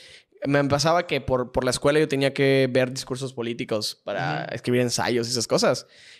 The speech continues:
Speaker 1: Y sí me acuerdo que cuando lo, cuando recién lo piensas y dices, "Qué hueva, me tengo que echar una plática de cuarenta minutos de un cabrón que me vale tres kilómetros de riata, güey",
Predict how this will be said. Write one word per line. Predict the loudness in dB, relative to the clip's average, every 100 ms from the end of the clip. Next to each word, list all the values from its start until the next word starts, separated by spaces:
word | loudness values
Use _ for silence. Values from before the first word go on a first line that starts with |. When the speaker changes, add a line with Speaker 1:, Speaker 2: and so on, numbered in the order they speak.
| _
Speaker 1:
Y | -2 0 2 0 0
sí | 2 2
me | 2
acuerdo | 2 0 0
que | -2
cuando | -2 0 2
lo, | 4 4 2
cuando | 0 2
recién | 2 2 0
lo | 2
piensas | 2 0 2 2 2
y | 0
dices, | -2 -2 -4
"Qué | -6
hueva, | -4 -4 -2 -2
me | -2
tengo | -4
que | -4
echar | -2
una | -2 -2
plática | -4 -2 -2
de | -2 -4
cuarenta | 0 2 2 0 -2
minutos | -2 -6 -10
de | -12
un | -2
cabrón | 2 2 0
que | -4
me | -2
vale | -2 -2
tres | -4 -4 -4
kilómetros | -2 -2 -2 -6 -10 -10
de | -4
riata, | -2 0 0
güey", | 2 0